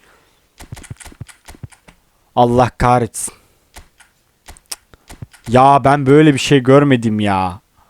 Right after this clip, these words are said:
Ben böyle bir şey görmedim ya. Chukwueze'nin maçında da böyle olmuştu.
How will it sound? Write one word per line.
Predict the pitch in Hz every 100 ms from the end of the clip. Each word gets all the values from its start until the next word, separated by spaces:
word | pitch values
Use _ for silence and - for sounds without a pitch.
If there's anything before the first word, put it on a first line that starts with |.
| _ _ _ _ _ _ _ _ -
Ben | - 156 151
böyle | 185 214 196
bir | 170
şey | - 185
görmedim | 151 160 175 151 127 117
ya. | 117 110 107 110 - _ _ _ _ _ _ _ -
Chukwueze'nin | - - 196 214 214 208
maçında | 196 - 208 214
da | 196
böyle | 147 127
olmuştu. | 120 110 107 - 98